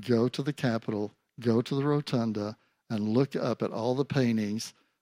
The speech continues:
but look at the painting that's called the Pilgrim Embarkment,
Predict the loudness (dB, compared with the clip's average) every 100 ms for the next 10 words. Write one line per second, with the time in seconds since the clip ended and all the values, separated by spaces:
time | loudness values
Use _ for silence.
0 | _ -4 0 2 2 0 -2 -2 0 2
1 | 2 -2 -4 -4 -4 -4 -4 -2 -4 -4
2 | 0 0 0 -4 -4 -4 -4 -4 -4 -8
3 | -8 -10